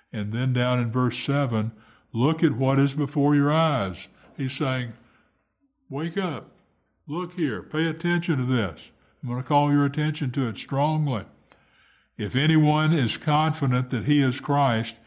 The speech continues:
let him remind himself that just as he is Christ, so also are we." He's saying it's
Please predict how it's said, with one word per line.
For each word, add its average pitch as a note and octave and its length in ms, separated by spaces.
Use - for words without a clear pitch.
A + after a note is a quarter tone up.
let B2+ 220
him B2+ 200
remind C3 400
himself A#2+ 640
that A2 140
just B2 380
as G#2 160
he F3+ 240
is B2+ 180
Christ, G2+ 540
so D3 320
also C#3+ 560
are C#3 200
we." D#3+ 400
He's C3+ 180
saying C#3 300
it's C3+ 340